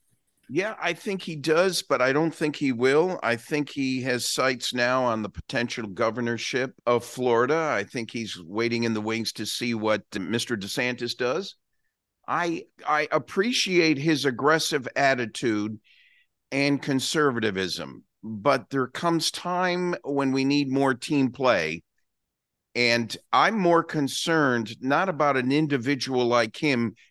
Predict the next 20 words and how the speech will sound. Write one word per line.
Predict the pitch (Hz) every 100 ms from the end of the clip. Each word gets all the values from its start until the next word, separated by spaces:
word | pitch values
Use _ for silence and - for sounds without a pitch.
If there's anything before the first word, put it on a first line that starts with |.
| _
within | 120 123 127 131
a | 117
party. | - - 143 113 85 69 60 _ _ _ _ _ _ _ -
I'm | 131 170
concerned | 165 143 123 - 139 131 127 - -
about | 120 104 117 113 107 _ _ -
a | 110
movement | 110 127 143 120 120 107 -
of | 113 95
a | 98
party. | - 160 160 92 57 - _ _ _ _ _ -
And | 113
Michael, | 123 143 202 180
right | 113 127 190 196
now, | 170 160 98 69 - _ _ _ _ _ _ _ _ 110
the | 107 127
Democrat | 110 98 147 170 190 - 175 160 -
Party | - 156 151 110 67 76 - _ _ _ _ _ _ _ _ _ -
is | 139 123 -
anti-American, | 135 147 143 143 135 135 123 123 123 123 120 127 123